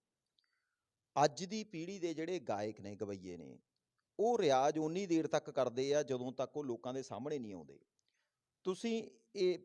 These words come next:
ਪੰਜ ਦਹਾਕਿਆਂ ਤੋਂ ਗਾ ਰਹੇ ਹੋ,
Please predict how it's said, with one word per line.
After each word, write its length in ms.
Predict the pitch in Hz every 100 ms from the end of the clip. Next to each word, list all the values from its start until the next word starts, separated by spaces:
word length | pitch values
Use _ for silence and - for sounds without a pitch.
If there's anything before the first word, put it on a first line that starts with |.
| - _ _ _ _ -
ਪੰਜ 300 | 156 180 202
ਦਹਾਕਿਆਂ 640 | 156 131 120 - 170 165
ਤੋਂ 280 | 170 165 160
ਗਾ 340 | 113 117 120
ਰਹੇ 260 | 123 120 101
ਹੋ, 220 | 90